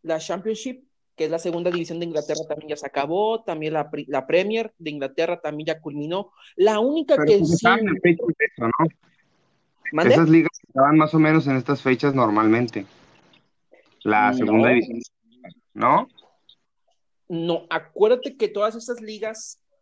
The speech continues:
Speaker 2: Ah, se retrasaron,
Speaker 1: en el
Speaker 2: sí, cierto.
Speaker 1: se retrasaron. Se acaban por ahí de finales de mayo, principios de
Speaker 2: Ah.
Speaker 1: junio, pero que
Speaker 2: Es
Speaker 1: que
Speaker 2: que
Speaker 1: también
Speaker 2: con
Speaker 1: se
Speaker 2: este pedo, güey,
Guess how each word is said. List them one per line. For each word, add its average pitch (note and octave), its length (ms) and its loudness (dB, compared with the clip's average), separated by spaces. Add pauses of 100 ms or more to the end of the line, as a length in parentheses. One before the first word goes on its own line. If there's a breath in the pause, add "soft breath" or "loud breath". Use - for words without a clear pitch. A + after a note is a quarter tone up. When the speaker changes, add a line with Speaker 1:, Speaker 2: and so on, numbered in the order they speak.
(320)
Speaker 2:
Ah, D#3+ 200 2
se E3 120 0
retrasaron, C#3+ 500 2
Speaker 1:
en D3 60 2
el B2+ 40 -12
Speaker 2:
sí, C3+ 120 -4
cierto. A#2+ 440 -12 (800)
Speaker 1:
se F#3 100 4
retrasaron. F#3 800 0 (180)
Se - 380 -8
acaban A#3+ 800 0
por G#3 160 4
ahí E3 120 4
de G#3+ 120 6
finales E3+ 500 -2
de E3+ 120 2
mayo, E3+ 540 0 (340)
principios D3+ 560 -2
de E3+ 60 4
Speaker 2:
Ah. A#2+ 140 2
Speaker 1:
junio, A3 340 2
pero C3+ 220 -4
que - 200 -4 (1700 loud breath)
Speaker 2:
Es A#2+ 120 2
Speaker 1:
que - 40 0
Speaker 2:
que - 0 -
Speaker 1:
también E3+ 220 4
Speaker 2:
con D#3 40 4
Speaker 1:
se C#3 100 6
Speaker 2:
este A2 180 2
pedo, - 160 0 (100)
güey, - 240 -2